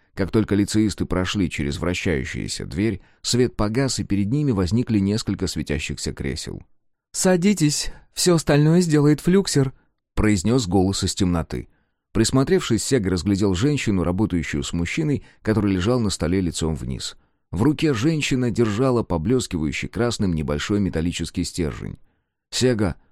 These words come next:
узнал сплав даже в сумраке. Рубелий. На конце стержня висел спектрал. Когда женщина провела инструментом по спине мужчины, спектрал вспыхнул и опалил кожу. Гривар заворочился от боли.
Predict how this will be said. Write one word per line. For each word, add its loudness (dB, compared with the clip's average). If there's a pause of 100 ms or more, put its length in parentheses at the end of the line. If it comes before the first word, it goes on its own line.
узнал 0
сплав -2
даже -2
в -8
сумраке. -2 (240)
Рубелий. 0 (400)
На -2
конце -2
стержня -2
висел -4
спектрал. -8 (360)
Когда 0
женщина -2
провела 0
инструментом -2
по -6
спине -2
мужчины, -2 (160)
спектрал -2
вспыхнул -2
и 4
опалил 0
кожу. -6 (220)
Гривар 0
заворочился 0
от -4
боли. -8